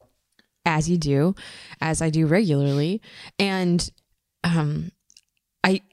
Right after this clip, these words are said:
I was really hungry, and I knew that we would have just enough time to go over our outline while I ate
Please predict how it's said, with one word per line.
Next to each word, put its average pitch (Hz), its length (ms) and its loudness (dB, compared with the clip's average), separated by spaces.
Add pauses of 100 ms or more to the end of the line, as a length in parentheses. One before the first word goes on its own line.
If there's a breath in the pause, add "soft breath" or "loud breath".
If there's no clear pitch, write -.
(400)
I 196 60 6
was 175 160 2
really 185 260 2
hungry, 175 500 2
and 180 100 4
I 165 60 4
knew 165 240 4
that 160 220 2 (220)
we 175 200 2
would 170 100 4
have 160 240 -2
just 160 260 -4
enough 147 200 -4
time 190 440 0
to 160 140 -4
go 170 480 2
over 165 340 2
our 151 220 0
outline 220 640 4
while 170 360 4
I 156 260 2
ate - 580 -4